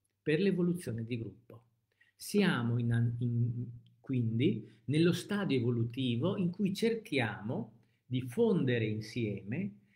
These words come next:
le energie della personalità e dell'anima, del sé superiore. Tutto chiaro?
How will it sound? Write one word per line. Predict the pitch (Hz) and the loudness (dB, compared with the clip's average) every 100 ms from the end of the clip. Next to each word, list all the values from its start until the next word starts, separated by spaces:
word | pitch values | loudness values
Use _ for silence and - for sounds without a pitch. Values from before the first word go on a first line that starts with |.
| _ | _
le | 139 170 208 | 0 4 6
energie | 208 214 190 127 131 117 107 107 - - | 6 4 0 -2 0 2 0 -2 -10 -8
della | 117 135 123 | 0 2 2
personalità | 117 113 101 - 104 98 92 - 151 196 254 - _ _ _ _ _ | -2 -6 -10 -10 -8 -8 -10 -6 -2 -2 -4 -12 _ _ _ _ _
e | - 180 | -6 -2
dell'anima, | 208 190 110 95 95 95 - - | 2 0 -2 -6 -12 -14 -20 -14
del | - 170 | -6 -4
sé | 175 95 | -6 -12
superiore. | - 127 151 120 101 - - - _ _ _ _ _ _ _ _ _ | -10 -8 -4 -4 -6 -12 -20 -20 _ _ _ _ _ _ _ _ _
Tutto | - 127 175 | -10 -2 -2
chiaro? | 180 135 113 143 202 - | 0 0 0 -4 -6 -12